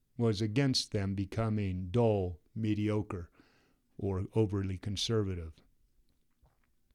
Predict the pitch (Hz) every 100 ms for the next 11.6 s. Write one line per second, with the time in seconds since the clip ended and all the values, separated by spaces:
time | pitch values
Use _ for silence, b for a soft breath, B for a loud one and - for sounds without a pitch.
0 | _ _ _ _ _ _ _ _ _ _
1 | B B B B B - 139 196 185 156
2 | 156 160 151 139 135 127 123 131 127 117
3 | 120 120 117 - 110 120 131 135 104 98
4 | 87 - - - _ - 101 98 - 123
5 | 107 90 - - - - 98 95 - 117
6 | 110 87 78 - _ _ _ _ - B
7 | B B 110 110 123 123 117 113 - 143
8 | 139 117 120 117 120 110 120 117 113 110
9 | 98 - 139 139 - 92 80 - - b
10 | b b 107 107 113 113 107 104 - -
11 | 110 104 110 98 90